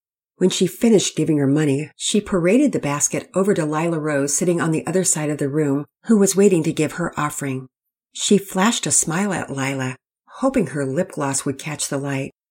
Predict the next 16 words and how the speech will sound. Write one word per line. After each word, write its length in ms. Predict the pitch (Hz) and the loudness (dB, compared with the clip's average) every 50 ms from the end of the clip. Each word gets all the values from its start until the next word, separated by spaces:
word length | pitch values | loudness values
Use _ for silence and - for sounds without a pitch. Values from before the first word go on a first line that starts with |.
| _ _ _ _ _ _ _ - | _ _ _ _ _ _ _ -6
and 160 | - 156 160 | -2 0 0
then 80 | 170 170 | 0 0
she 160 | - - 147 | -2 -2 -2
walked 280 | 139 135 131 131 - | -2 -2 -4 -4 -6
back 180 | - 135 127 - - | -8 -8 -8 -8 -8
over 160 | 147 135 139 | -6 -6 -4
to 100 | 127 135 | -4 -2
her 120 | 127 123 127 | -4 -2 0
seat. 380 | - - - 151 131 127 127 - - _ _ _ _ _ _ _ _ _ _ | 0 0 2 2 0 0 -2 -6 -14 _ _ _ _ _ _ _ _ _ _
When 120 | - 180 | -4 -4
class 340 | 170 - - 202 220 214 - | -2 -2 -2 0 0 2 0
was 160 | 175 147 - - - | 0 0 -2 0 0
over 220 | 170 170 - 180 | 0 0 0 -2
for 160 | - - 160 | -4 -4 -6
the 100 | 131 143 | -4 -4
day, 460 | 127 - 139 131 131 135 135 127 _ | -4 -4 -2 -4 -4 -4 -8 -10 _